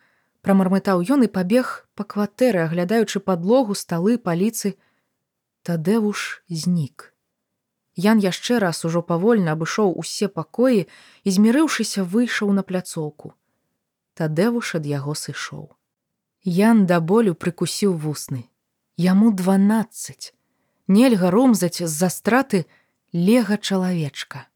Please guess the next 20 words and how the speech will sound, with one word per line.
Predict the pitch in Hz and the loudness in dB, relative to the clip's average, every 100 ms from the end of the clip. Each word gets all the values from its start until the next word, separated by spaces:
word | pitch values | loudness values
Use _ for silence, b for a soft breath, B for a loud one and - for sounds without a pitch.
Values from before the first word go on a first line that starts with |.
| _ _ _ _ _ _ _ _ _ _ - | _ _ _ _ _ _ _ _ _ _ -8
У | - | -2
чаканні | 190 214 202 185 - | -2 2 2 2 0
таксоўкі | 165 - 247 240 175 | -6 -2 0 0 -2
я | 170 190 | 0 0
назіраўся | 170 165 170 160 160 | 0 0 -2 -4 -6
па | 160 | -6
баках. | 160 - 135 123 - _ _ _ _ _ _ _ | -6 -8 -12 -16 -18 _ _ _ _ _ _ _
Двор | 165 208 262 | -2 0 0
быў | 165 151 | -2 -4
пусты, | 147 - 170 202 - _ | -8 -8 -4 -4 -6 _
халодны | - 139 143 185 143 135 | -6 -4 -2 -2 -2 -4
і | 120 | -6
шэры. | - 160 165 151 - _ _ _ - | -6 -6 -6 -8 -14 _ _ _ -14
Светла-шэрыя | - 196 190 175 160 - 196 180 165 | -2 0 0 -2 -2 -2 0 0 -2
квадраты | - 165 160 180 233 - | -2 -2 0 0 0 -2
на | 160 156 | -4 -2
цёмна-шэрай | 202 196 160 - 190 180 151 | 0 0 0 -2 -2 0 -2
парэпанай | 156 156 175 165 151 - | -4 -4 -4 -2 -4 -4
спіне | - 170 156 | -4 -4 -2
паркоўкі, | 151 147 - 180 196 - | -4 -6 -2 -2 -2 -6